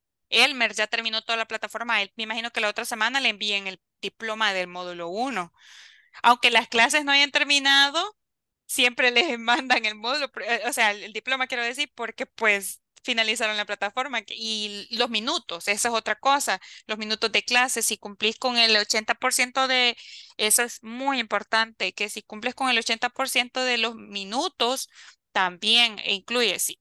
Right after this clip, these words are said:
vaya, porque pueden haber terminado toda la plataforma, pero no vienen a clases y así no, no es lo, lo acordado.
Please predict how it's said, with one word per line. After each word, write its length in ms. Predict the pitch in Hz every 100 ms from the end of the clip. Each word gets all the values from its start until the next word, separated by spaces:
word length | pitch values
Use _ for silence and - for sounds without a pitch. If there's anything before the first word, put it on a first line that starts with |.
| -
vaya, 200 | 202 175 -
porque 260 | 185 185
pueden 260 | - 190 220
haber 140 | 262 262
terminado 340 | 302 285 277
toda 120 | 285
la 80 | 277
plataforma, 440 | 269 262 285 277 254
pero 200 | 233 226
no 80 |
vienen 240 | 226 220 202
a 80 | 185
clases 380 | 220 254 277 247
y 120 | 208
así 220 | 196 220 233
no, 320 | 233 202 185
no 240 | 202 202 202
es 120 | 214
lo, 520 | 196 185 175 165 - - - _
lo 100 | 220
acordado. 800 | - 196 - 185 214 190 170 180